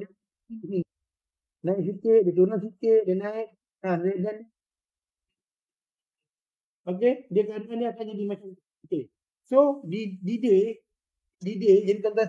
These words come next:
standby, insyaAllah dia akan sampai di sini. Sebab ini resistance yang kuat dan ini juga resistance yang sangat kuat. Okey, insyaAllah barangkali untuk dia nak test tu tinggi. So, kita berbalik kepada H four. Sebab kita punya target adalah H four kan. Untuk itu, kita sedia untuk di day lah, untuk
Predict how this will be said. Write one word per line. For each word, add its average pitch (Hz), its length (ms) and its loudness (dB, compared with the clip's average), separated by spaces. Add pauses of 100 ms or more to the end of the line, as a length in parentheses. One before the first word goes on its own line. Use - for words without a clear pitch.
standby, 202 320 4
insyaAllah 220 320 0
dia 196 160 2
akan 190 160 -10
sampai 202 240 -4
di 185 80 -2
sini. 190 220 -6 (320)
Sebab 196 160 2
ini 240 160 0
resistance 214 380 0
yang 208 160 -2
kuat 190 100 -8
dan 214 220 0
ini 254 180 2
juga 240 240 0
resistance 202 400 0
yang 240 140 -4 (100)
sangat 196 340 -2
kuat. 170 200 -4 (420)
Okey, 220 320 -2
insyaAllah 196 320 -2
barangkali 202 400 2
untuk 214 160 -4
dia 208 80 -6
nak 208 160 -10
test 233 240 -4
tu 247 80 -4 (160)
tinggi. 190 400 -4 (400)
So, 247 140 -6
kita 240 180 -4
berbalik 240 320 4
kepada 214 300 2
H 196 180 2
four. 143 300 2
Sebab 190 180 6
kita 196 160 -2
punya 208 160 -6
target 214 240 -10
adalah 190 160 -20
H 185 160 -14
four - 240 -20
kan. 170 160 -2
Untuk 160 240 -4
itu, 180 160 -4 (220)
kita 185 180 -6
sedia 190 320 -6
untuk 180 240 -8
di 170 160 -18
day 170 240 0
lah, 214 160 -16
untuk 175 260 -20